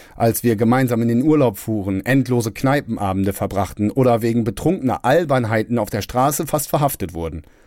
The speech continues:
Ich setzte diese Werte blind voraus. Was für ein naiver Anfängerfehler.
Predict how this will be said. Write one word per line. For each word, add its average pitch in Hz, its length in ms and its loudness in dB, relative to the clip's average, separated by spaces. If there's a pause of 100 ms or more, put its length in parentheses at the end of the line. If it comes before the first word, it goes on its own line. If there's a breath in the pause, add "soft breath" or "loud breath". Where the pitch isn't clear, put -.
(580 soft breath)
Ich 120 140 0
setzte 156 380 0
diese 135 260 2
Werte 147 260 2
blind 135 400 2
voraus. 123 760 0 (800)
Was 120 340 0
für - 220 -2
ein 120 200 4
naiver 113 680 2 (260)
Anfängerfehler. 85 920 -4